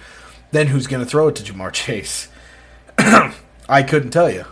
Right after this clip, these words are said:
I don't know. I, Ryan Finley, I guess? So to me, the, the easy pick is Penei Sewell. Don't overthink it.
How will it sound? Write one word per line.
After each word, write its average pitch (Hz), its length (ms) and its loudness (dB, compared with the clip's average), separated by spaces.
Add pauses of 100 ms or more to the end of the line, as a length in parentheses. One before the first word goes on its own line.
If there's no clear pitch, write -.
I 131 100 0
don't 147 120 2
know. 143 240 4
I, 135 140 2
Ryan 131 460 -2
Finley, 185 380 -4
I 220 100 2
guess? 240 400 0 (580)
So 139 240 2
to 135 180 -4
me, 175 260 2
the, 123 400 0
the 127 120 -4
easy 135 280 0
pick 139 240 2
is 123 140 -8
Penei 127 260 -2
Sewell. 92 280 -8
Don't 120 260 -4
overthink 143 560 0
it. 127 240 -2